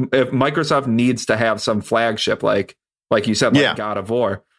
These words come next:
Speaker 1: when what they have is games with components of each of what make God of War so great, but they don't synthesize them together to make a truly great game.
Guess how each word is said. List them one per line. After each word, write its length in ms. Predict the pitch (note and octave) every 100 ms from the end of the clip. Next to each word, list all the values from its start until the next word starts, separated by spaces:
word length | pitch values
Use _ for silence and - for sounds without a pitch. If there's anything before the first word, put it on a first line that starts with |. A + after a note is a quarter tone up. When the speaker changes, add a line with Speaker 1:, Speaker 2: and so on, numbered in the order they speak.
| _
Speaker 1:
when 260 | - C3 B2
what 160 | A#2+ B2
they 180 | C3 C3+
have 320 | C3+ B2+ -
is 240 | B2+ A2+
games 400 | G2+ A2+ B2 A2+
with 300 | A#2 A2+ -
components 640 | - A#2 A2 A#2+ B2+ A#2+ A2+
of 120 | G#2
each 500 | B2+ B2 G#2+ - - _ _ _ _ _ C#3 -
of 200 | B2 G#2+
what 180 | B2+ C3
make 220 | A2+ A2
God 240 | A2 G#2+
of 100 | G2
War 160 | G#2 G2+
so 300 | - A2+ G#2
great, 480 | F#2+ A#2+ A2 G#2+ - _ -
but 180 | A2+ A#2
they 120 | A2
don't 300 | A#2 A2 - -
synthesize 680 | - C3 A#2+ A#2+ B2 A2 A#2+
them 120 | A2
together 460 | A2+ G2+ A#2 G#2+
to 120 | G2+ A2
make 220 | G#2 A2
a 60 |
truly 340 | G#2 A#2 A2 G#2+
great 300 | - G#2+ E3+
game. 380 | A2+ G2+ A2+